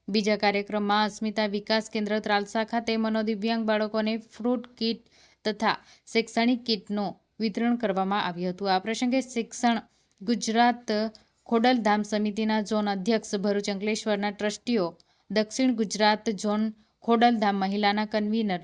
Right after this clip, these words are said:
જિલ્લા ખોડલધામ સમિતિ કન્વીનર, સહકન્વીનર, જિલ્લા મહિલા સમિતિના કન્વીનર, સહકન્વીનર,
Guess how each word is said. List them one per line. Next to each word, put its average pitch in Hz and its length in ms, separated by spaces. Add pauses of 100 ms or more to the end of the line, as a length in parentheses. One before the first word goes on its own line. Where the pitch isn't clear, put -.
(340)
જિલ્લા 202 360
ખોડલધામ 208 540
સમિતિ 202 440
કન્વીનર, 208 560 (220)
સહકન્વીનર, 220 840
જિલ્લા 220 400
મહિલા 202 340
સમિતિના 202 540
કન્વીનર, 208 680 (340)
સહકન્વીનર, 214 960